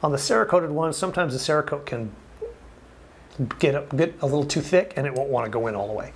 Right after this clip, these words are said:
So if that happens, you just put it on a piece of emery cloth or something and thin it out,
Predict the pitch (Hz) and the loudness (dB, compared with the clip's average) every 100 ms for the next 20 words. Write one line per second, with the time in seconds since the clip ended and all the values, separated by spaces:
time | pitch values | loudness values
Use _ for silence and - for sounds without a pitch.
0 | - - - - 110 151 156 147 135 139 | -16 -20 -10 -4 0 4 6 6 2 -2
1 | 127 120 - - - - 123 117 110 160 | -2 -4 -4 -6 -2 2 2 2 0 -2
2 | 139 135 120 113 117 107 107 - 113 117 | -2 -2 -2 0 2 0 0 -6 -4 -4
3 | 107 107 - 117 110 101 | -6 -2 0 0 0 -2